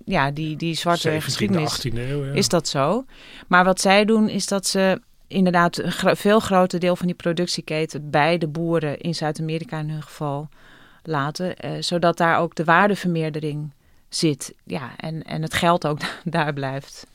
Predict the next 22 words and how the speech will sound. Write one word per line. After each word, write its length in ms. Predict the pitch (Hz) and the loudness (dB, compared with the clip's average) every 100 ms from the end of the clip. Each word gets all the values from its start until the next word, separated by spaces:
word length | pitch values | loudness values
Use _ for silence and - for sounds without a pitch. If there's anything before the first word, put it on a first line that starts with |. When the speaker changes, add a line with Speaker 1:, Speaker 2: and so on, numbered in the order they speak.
| _ - - _ _ _ _ | _ -20 -20 _ _ _ _
Speaker 1:
Kijk, 180 | 208 190 | 0 2
wat 140 | 214 | 2
je 60 | 220 | 4
er 80 | 208 | 6
uiteindelijk 600 | 202 - - 240 254 226 | 4 2 2 4 4 2
voor 180 | - 214 | -2 -2
moet 160 | 208 | -2
betalen 360 | 185 185 196 196 | -4 0 2 2
is 100 | 180 | -2
arbitrair. 720 | - 175 165 - 185 160 143 | -4 -4 -6 -4 0 0 0
Maar 360 | 147 165 165 165 - _ _ | 0 2 2 2 -6 _ _
duidelijk 400 | - 175 208 214 | 2 4 4 2
is 400 | 190 185 - - - | -2 -2 -4 -8 -8
dat 240 | - 165 - | -6 -6 -4
chocola 420 | 175 160 165 165 | -4 -4 -2 -2
natuurlijk 360 | 165 156 160 - | -4 -6 -8 -8
eigenlijk 300 | 147 160 151 | -8 -10 -10
nu 40 | |
veel 120 | - 147 | -12 -14
te 100 | - | -16
goedkoop 440 | 147 - 131 143 | -18 -14 -14 -12
is. 300 | 165 - | -16 -16